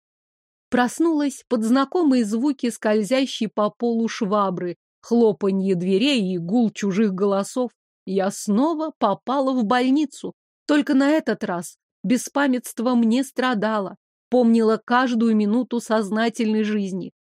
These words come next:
И было в ней много такого, о чём лучше бы никогда не вспоминать. А тут и дознаватели с расспросами скоро пожалуют. Нельзя им правду говорить, поэтому, как ни прискорбно, а придётся обратиться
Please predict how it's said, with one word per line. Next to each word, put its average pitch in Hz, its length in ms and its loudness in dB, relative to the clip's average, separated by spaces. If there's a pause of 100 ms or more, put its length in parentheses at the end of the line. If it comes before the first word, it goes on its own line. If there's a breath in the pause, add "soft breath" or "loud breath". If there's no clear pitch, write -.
И 285 100 0
было 262 280 2
в 190 100 -6
ней 202 200 0
много 226 320 0
такого, 233 500 -2
о 214 80 0
чём 247 240 0
лучше 240 380 -2
бы 208 120 0
никогда 220 640 -2
не 254 200 2
вспоминать. 254 760 -2 (380)
А 220 140 0
тут 339 260 -2
и 196 60 0
дознаватели 196 960 0
с 262 120 -8
расспросами 262 800 0
скоро 254 380 0
пожалуют. 226 760 -2 (280)
Нельзя 214 520 2
им 226 140 -2
правду 226 400 0
говорить, 240 580 0 (100)
поэтому, 240 640 0 (220)
как 262 280 -2
ни 202 140 -2
прискорбно, 254 840 -2
а 233 60 -2
придётся 247 560 -2
обратиться 208 760 -2